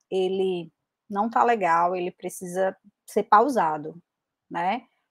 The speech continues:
Por quê? Porque eu já tô validando há algum tempo, já tenho várias evidências, né, que realmente ele não consegue caminhar. Então, é hora de pausar. E isso tá muito relacionado ao momento, sabe?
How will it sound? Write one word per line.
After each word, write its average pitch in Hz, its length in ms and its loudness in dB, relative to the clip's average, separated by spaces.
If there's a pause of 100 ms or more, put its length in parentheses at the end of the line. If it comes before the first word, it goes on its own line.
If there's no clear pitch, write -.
Por 214 160 -2
quê? 185 100 0
Porque - 260 -8
eu 190 40 0
já 185 140 0
tô 214 140 0
validando 208 520 2
há 185 40 4
algum 202 260 -2
tempo, 185 460 -8
já 180 160 0
tenho 202 260 -4
várias 214 680 4
evidências, 190 1120 -6
né, 180 380 -2 (320)
que 226 100 -2
realmente 233 420 2
ele 226 80 6
não 220 120 -4
consegue 247 380 -4
caminhar. 262 640 -4
Então, 185 160 -4
é 185 100 2
hora 196 140 2
de 190 80 0
pausar. 220 640 2 (320)
E 285 220 4
isso 370 200 -2
tá 277 140 2
muito 262 360 2
relacionado 254 800 0
ao 247 100 8
momento, 240 640 0
sabe? 202 400 0